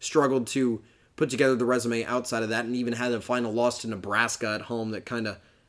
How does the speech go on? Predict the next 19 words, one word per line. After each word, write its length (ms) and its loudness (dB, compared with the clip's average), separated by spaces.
pulled 240 0
down 200 4
the 60 2
resume. 460 2
And 100 0
in 60 2
the 140 2
end, 100 2
you 120 4
also 180 2
have 100 2
a 60 -2
team 180 -2
like 160 -2
Rutgers 400 4
who 80 -2
missed 200 0
the 60 -4
tournament 440 0